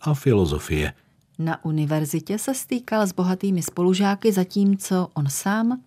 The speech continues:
Speaker 2: měl nádobí v čínské restauraci, aby se uživil.
Speaker 1: V roce devatenáct set šedesát čtyři Bruce svá vysokoškolská studia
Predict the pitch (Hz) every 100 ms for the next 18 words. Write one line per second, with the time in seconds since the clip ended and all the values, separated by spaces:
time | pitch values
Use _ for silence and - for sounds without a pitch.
0 | _ 220 226 208 190 185 185 190 185 -
1 | - 180 170 - 185 185 180 175 - 131
2 | 131 135 131 - 147 143 139 143 - 175
3 | 170 151 139 123 143 - _ - - -
4 | 101 151 - 196 202 202 202 202 - -
5 | - 139 170 147 110 82 - - - -
6 | 120 110 135 165 170 85 110 120 170 -
7 | - - 117 123 120 - 117 113 - -
8 | - 90 - - 80 71